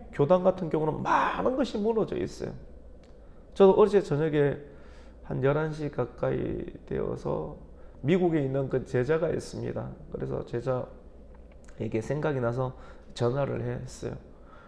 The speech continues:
미국에 있는 교단들이 많이 동성애를 받아들이는 쪽으로 넘어가게 되는 거예요. 예, 어마어마한 일들이 계속 무너지게 되고 예수님의 이-, 이름으로 기도하는 것이 아니라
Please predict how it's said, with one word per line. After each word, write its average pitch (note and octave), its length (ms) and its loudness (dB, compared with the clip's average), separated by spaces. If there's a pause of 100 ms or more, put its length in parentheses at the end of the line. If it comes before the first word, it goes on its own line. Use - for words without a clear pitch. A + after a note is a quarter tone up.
(120)
미국에 A#3 400 4
있는 G#3 200 2
교단들이 D#3 920 2 (840)
많이 A3+ 320 -4
동성애를 E3+ 1200 0 (280)
받아들이는 D3 920 4
쪽으로 B2+ 320 0
넘어가게 C3 560 0
되는 G#2+ 300 -6
거예요. - 180 -6 (1080)
예, E3 60 4
어마어마한 C4+ 640 6
일들이 F3+ 260 4
계속 - 1080 -6
무너지게 E3+ 580 -2
되고 C#3 300 -2 (460)
예수님의 G#3+ 580 8
이-, F#3+ 240 2
이름으로 F#3+ 440 6
기도하는 E3 460 0
것이 C#3+ 160 0
아니라 C#3+ 420 -2